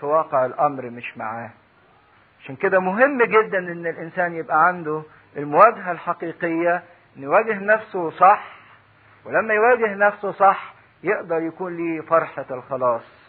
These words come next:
قلنا ان الثلاث اصحاحات الاولانيين بيتكلموا عن التأديب والتخلي، ويمكن نغمتهم قاسية ومرة، لكن شوفوا لما الانسان بقى يتملي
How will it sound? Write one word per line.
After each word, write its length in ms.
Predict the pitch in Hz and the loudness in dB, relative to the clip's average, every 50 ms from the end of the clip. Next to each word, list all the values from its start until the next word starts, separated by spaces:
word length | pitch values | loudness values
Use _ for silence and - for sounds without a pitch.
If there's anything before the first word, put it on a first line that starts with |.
| _ _ _ _ _ _ _ _ _ _ _ - | _ _ _ _ _ _ _ _ _ _ _ 0
قلنا 340 | 202 233 240 233 233 214 214 | 0 2 4 4 4 4 4
ان 120 | 202 202 | 2 -2
الثلاث 460 | 202 202 - 233 233 214 202 202 - | -2 0 2 2 4 4 2 2 -2
اصحاحات 480 | 196 - - 180 160 - 202 202 196 - | -6 -4 -4 -4 2 4 4 2 2 0
الاولانيين 880 | 180 160 - 165 160 160 160 156 156 156 156 160 165 170 165 165 160 151 | -6 -6 -4 -2 0 0 0 0 -2 -4 -6 -6 -8 -8 -8 -8 -8 -8
بيتكلموا 580 | 151 156 156 - - 147 147 165 170 165 151 | -8 -8 -6 -4 -4 -4 -2 -2 -2 0 0
عن 140 | 147 147 151 | 0 0 -2
التأديب 680 | 143 - _ - 143 - - 139 143 160 156 151 139 131 | -6 -10 _ -8 -8 -8 -8 -8 -8 -6 -6 -6 -6 -6
والتخلي، 760 | 135 131 - - 139 - - 156 151 139 135 120 120 123 127 - _ _ - - - _ - | -8 -10 -8 -10 -12 -6 -2 -2 -2 -2 -2 -6 -10 -12 -14 -16 _ _ -20 -20 -20 _ -8
ويمكن 400 | 143 175 185 170 - 175 165 160 | -6 -6 -6 -6 -6 -6 -2 0
نغمتهم 640 | 160 147 143 156 156 175 180 - - 175 165 151 139 | 0 2 2 0 0 -2 -4 -6 -8 -10 -10 -10 -4
قاسية 640 | - - 147 143 139 - - 165 156 147 143 139 135 | 0 2 4 4 2 0 -2 -2 0 -2 -2 -2 -4
ومرة، 580 | 135 135 135 147 151 147 131 123 120 117 113 117 _ _ _ _ _ _ _ _ _ _ _ _ _ - | -6 -6 -2 0 0 0 0 -2 -4 -8 -8 -10 _ _ _ _ _ _ _ _ _ _ _ _ _ -10
لكن 260 | 135 143 - 175 170 | -10 -8 -8 -10 -10
شوفوا 480 | - - 285 277 - - 214 196 185 175 - - - _ _ _ _ _ | -8 -8 -8 -8 -4 0 2 2 2 0 -2 -10 -20 _ _ _ _ _
لما 220 | 143 147 156 156 | -4 -2 0 0
الانسان 480 | 151 151 151 156 156 - 190 185 180 170 | 0 0 -2 -6 -2 0 0 0 2 4
بقى 200 | 175 165 123 151 147 | 4 4 4 2 -2
يتملي 680 | 143 143 156 165 170 165 156 156 156 151 151 147 | -6 -8 -6 -6 -4 -4 -4 -4 -4 -4 -6 -8